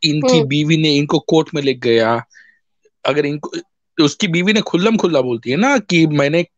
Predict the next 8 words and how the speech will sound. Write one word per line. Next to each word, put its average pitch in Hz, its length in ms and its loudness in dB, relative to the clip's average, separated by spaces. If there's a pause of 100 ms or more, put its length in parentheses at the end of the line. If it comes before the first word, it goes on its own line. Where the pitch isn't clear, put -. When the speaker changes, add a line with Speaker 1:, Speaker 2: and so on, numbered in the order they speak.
(160)
Speaker 1:
एक, - 320 -2
अ, 135 140 6
प्राइवेट 139 420 0 (380)
डिटेक्टर 147 420 2
लगाया 139 300 0
था 175 120 -4
इनके 147 220 -6
पीछे, 127 380 -2